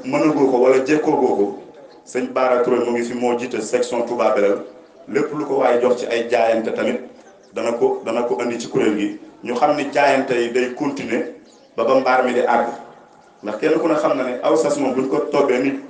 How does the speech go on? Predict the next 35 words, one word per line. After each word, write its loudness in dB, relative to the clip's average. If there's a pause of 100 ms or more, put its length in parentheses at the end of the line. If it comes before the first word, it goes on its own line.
(140)
ah, -2
Abdou -2
Lahad 0
Diop 2
mi -2
kat -4
lii -2
la 0
war 4
a 2
def 2
ci -8
liggéey -4
bi, -4 (520)
euh, 2 (840)
Baba 4
lii 0
la 0
ci -6
war 4
a 4
def, 0 (480)
sëñ -6
Cheikh -4
Fall 0
Belel 2
lii 0
la 2
ci -2
war 4
a 0
def, -4
dëgg -2
la. -2 (440)
Loolu 2